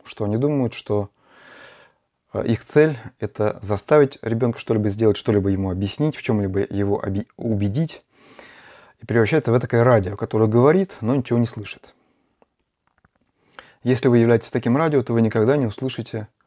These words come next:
от ребенка о его проблемах, и он никогда не обратится к вам за советом. И вы никогда не будете знать, что он думает о суициде, если он о нем думает. <clears throat> Прошу прощения. Поэтому,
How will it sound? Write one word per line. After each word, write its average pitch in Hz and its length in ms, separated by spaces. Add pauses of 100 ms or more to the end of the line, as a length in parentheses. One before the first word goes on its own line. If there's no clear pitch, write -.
(500)
от 104 120
ребенка 113 360
о - 20
его 107 140
проблемах, 101 640
и 117 60
он 113 120
никогда 110 260
не 139 80
обратится 110 360
к - 60
вам 104 140
за 90 80
советом. 101 520 (920)
И - 80
вы 123 100
никогда 123 320
не 131 100
будете 110 300
знать, 131 440
что - 200
он 107 80
думает 107 280
о - 40
суициде, 131 500 (640)
если 117 220
он 107 120
о 107 40
нем 104 180
думает. 110 380 (1000)
<clears throat> 185 360
Прошу 107 180
прощения. 95 480 (2000)
Поэтому, 123 520